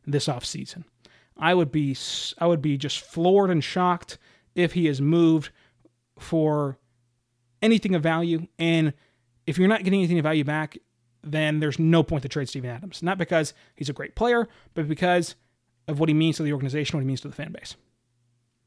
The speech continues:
Expiring deals always have a ton of value, especially whenever you're willing to take on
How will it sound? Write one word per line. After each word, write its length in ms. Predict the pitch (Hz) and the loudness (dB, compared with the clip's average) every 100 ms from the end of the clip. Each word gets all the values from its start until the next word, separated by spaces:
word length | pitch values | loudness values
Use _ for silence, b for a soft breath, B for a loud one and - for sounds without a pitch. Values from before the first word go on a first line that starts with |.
| _ _ _ _ _ | _ _ _ _ _
Expiring 480 | 170 - 226 226 202 | -6 -2 0 2 2
deals 240 | 190 196 180 | 2 2 2
always 280 | 190 190 | 0 2
have 200 | 190 170 | 0 -2
a 60 | 160 | -6
ton 180 | - 185 | 0 0
of 80 | 180 | 2
value, 380 | 175 175 170 - _ _ _ _ | 0 0 -2 -6 _ _ _ _
especially 480 | - - 196 - 190 | -12 -2 0 2 2
whenever 260 | 175 170 165 | 2 2 0
you're 80 | |
willing 200 | 156 170 | 0 -2
to 60 | 156 | -2
take 200 | 165 156 | -4 -2
on 240 | 156 151 | 0 0